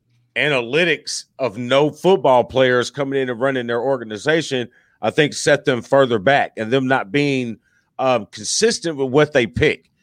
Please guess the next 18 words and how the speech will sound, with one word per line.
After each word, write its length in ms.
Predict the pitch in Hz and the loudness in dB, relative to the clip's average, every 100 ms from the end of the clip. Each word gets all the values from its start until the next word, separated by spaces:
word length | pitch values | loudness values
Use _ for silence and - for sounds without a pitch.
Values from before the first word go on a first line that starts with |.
| _ - | _ -10
You 80 | 117 | -2
know 60 | 143 | 0
what 60 | |
I 20 | |
mean? 140 | 147 131 | 0 -2
If 160 | 117 | -2
you 140 | 180 226 | -4 -2
pick 240 | - 240 | -4 -4
a 60 | 180 | -2
guy 300 | 170 165 156 | 4 4 4
number 280 | 147 147 135 | 2 2 2
one 560 | 123 151 139 123 113 _ _ _ _ _ 196 | 4 4 6 4 0 _ _ _ _ _ -16
you 280 | 101 190 | -6 -4
need 300 | 180 196 185 151 | -2 -2 -2 -2
to 320 | 170 147 - _ _ 104 | 0 0 -2 _ _ -10
give 280 | 135 180 131 | -4 -2 0
that 220 | 170 143 | 0 2
guy 220 | 156 151 | 2 2